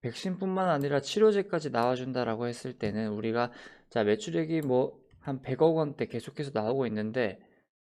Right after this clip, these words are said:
유의미하게 성장을 하겠죠. 그리고 또 영업이익 같은 경우에 적자폭을 줄여줄 뿐만 아니라 더불어서 턴어라운드 하면서 흑자 전환까지도 가능할지 않을까 이렇게 전망을 해볼 수 있다라는 부분 여러분들 참고하시면 좋을 것 같습니다.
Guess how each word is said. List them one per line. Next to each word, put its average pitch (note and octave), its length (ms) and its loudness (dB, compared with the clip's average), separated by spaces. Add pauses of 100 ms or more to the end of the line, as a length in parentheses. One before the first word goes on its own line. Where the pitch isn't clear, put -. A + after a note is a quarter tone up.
(280)
유의미하게 D3 500 2
성장을 D3+ 400 0
하겠죠. B2+ 380 -2
그리고 D#3 360 0
또 D#3 240 0 (340)
영업이익 E3+ 380 4
같은 E3+ 260 0
경우에 E3 260 0
적자폭을 E3 1080 2 (340)
줄여줄 E3+ 480 2
뿐만 F#3+ 380 0
아니라 C#3 300 2
더불어서 C#3+ 420 0
턴어라운드 D#3+ 540 0
하면서 C#3 560 2
흑자 - 260 -6
전환까지도 C#3 560 -2
가능할지 D3 520 4
않을까 G#2+ 540 4
이렇게 C#3 520 -4
전망을 A#2 580 -4
해볼 B2 320 -4
수 - 160 -12
있다라는 F#2 560 -12
부분 G2 420 -10
여러분들 G#2 420 -8
참고하시면 C3 720 -6
좋을 G#2 200 -10
것 A2 100 -8
같습니다. G2 480 -14